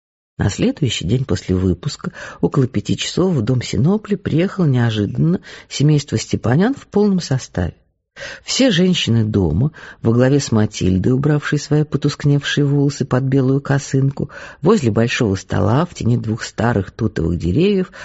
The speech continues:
раскатывали тесто для пахлавы. Наиболее простая часть операции, производимой на самом столе, уже закончилась, и теперь они растягивали края тестяного листа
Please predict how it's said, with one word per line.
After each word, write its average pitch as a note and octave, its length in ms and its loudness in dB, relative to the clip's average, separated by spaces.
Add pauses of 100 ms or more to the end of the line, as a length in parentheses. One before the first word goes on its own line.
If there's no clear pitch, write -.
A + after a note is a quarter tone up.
(120)
раскатывали G3 800 0
тесто D3+ 460 -2
для B2+ 160 2
пахлавы. A#2+ 560 0 (1160)
Наиболее C#3 520 4
простая A2 480 0
часть - 280 -2
операции, D#3+ 680 -2 (360)
производимой F3 720 4
на E3+ 140 2
самом D#3 320 2
столе, D3+ 360 2
уже F#3 220 2
закончилась, C3 800 -2 (380)
и A2 80 0
теперь D#3 240 2
они D3 140 2
растягивали A2+ 840 0 (120)
края A2 480 0
тестяного G#2 720 0
листа E3 640 -2